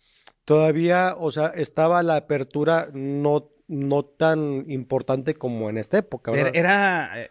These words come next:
Speaker 2: era más
Speaker 1: Todavía
Speaker 2: todavía más sordeado, como
Speaker 1: Sí.
Speaker 2: le podemos decir, de, de que más discreto.
Speaker 1: Sí.
Speaker 2: Más discreto. Y no sabías, había mucha gente que no sabía. Y
Speaker 1: Sí, sí.
Speaker 2: ahorita ya, este, qué bueno que hay esa, esa apertura. Que todavía hay mucha gente que lo, que lo ve así, como,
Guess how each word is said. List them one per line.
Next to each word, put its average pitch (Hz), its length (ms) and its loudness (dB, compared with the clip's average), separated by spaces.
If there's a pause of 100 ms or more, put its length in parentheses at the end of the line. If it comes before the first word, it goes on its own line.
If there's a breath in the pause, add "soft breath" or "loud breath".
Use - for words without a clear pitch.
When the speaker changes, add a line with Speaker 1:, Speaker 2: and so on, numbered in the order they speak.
Speaker 2:
era - 20 -20
más 87 100 -12
Speaker 1:
Todavía 160 380 4
Speaker 2:
todavía 170 360 2
más 165 200 -4
sordeado, 165 680 2
como 127 140 -4
Speaker 1:
Sí. 123 60 -4
Speaker 2:
le 120 120 -6
podemos 139 320 -8
decir, 110 160 -6
de, 104 120 -6
de 101 180 -8
que 98 240 -6
más 131 220 -2
discreto. 160 680 -4 (100)
Speaker 1:
Sí. 127 240 -2 (240)
Speaker 2:
Más 98 280 -8
discreto. 95 680 -10
Y 69 340 -12
no 110 120 -6
sabías, 123 400 -2
había 104 140 -8
mucha 120 180 -10
gente 135 180 -10
que 117 100 -10
no 98 100 -10
sabía. 120 420 -14
Y 104 40 -12
Speaker 1:
Sí, 104 60 -12
sí. 170 60 2
Speaker 2:
ahorita 190 320 0
ya, 139 400 -2 (340 soft breath)
este, 87 800 -10 (180)
qué 127 80 -2
bueno 127 260 0
que 131 120 -2
hay 113 160 -2
esa, 117 320 -4
esa 107 260 -6
apertura. 107 640 -8 (400)
Que 135 80 -12
todavía 185 320 4
hay 190 40 2
mucha 175 220 -4
gente 156 320 -6
que 123 140 -8
lo, 92 280 -12
que 92 120 -14
lo 87 140 -10
ve 101 240 -4
así, 90 320 -10
como, - 180 -20